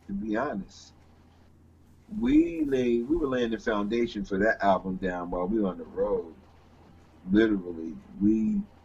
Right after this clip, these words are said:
were in a place one time, can't remember, it was down south somewhere, it might have been in Florida, where we, we brought, we would carry our equipment out to be able to sequence, 'cause we had tour buses at that time.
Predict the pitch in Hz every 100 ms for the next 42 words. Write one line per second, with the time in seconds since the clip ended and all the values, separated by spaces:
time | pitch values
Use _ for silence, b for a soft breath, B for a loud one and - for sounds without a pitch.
0 | - 98 92 85 - 104 101 - 98 98
1 | - 95 98 95 92 92 185 - - -
2 | - - - - - - 87 85 80 87
3 | 95 92 90 87 - 92 87 - 98 95
4 | - 85 85 82 95 101 95 90 - 95
5 | 95 90 - - - - - - - -
6 | - - - - 92 92 85 185 107 220
7 | - - 202 208 208 208 202 202 - -
8 | - 190 - - - - - - - -
9 | 110 113 104 - 113 101 98 95 87 -
10 | 139 110 98 82 - - 98 90 92 90
11 | - - - 285 - 87 78 - - -
12 | - - - - _ - - 104 98 110
13 | 92 - - 110 90 78 82 80 226 -
14 | 67 65 65 67